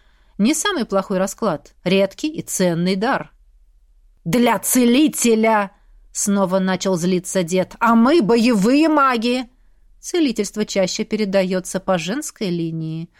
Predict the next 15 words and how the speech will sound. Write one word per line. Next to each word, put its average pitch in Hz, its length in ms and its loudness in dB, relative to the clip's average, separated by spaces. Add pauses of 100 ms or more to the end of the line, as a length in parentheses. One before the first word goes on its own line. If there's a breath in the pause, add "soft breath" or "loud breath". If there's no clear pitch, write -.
(180 soft breath)
Пусть 240 380 0
дочки 285 400 0
унаследуют 190 880 -2
дар 175 240 0
Гвен, 180 420 -2
он 165 220 -4
достаточно 175 640 -6
мощный. 175 600 -6 (520 soft breath)
В - 100 -20
комбинации 269 720 2
с 277 140 -2
моим 247 340 2
может 233 300 0
получиться 254 500 -2
нечто 233 500 -2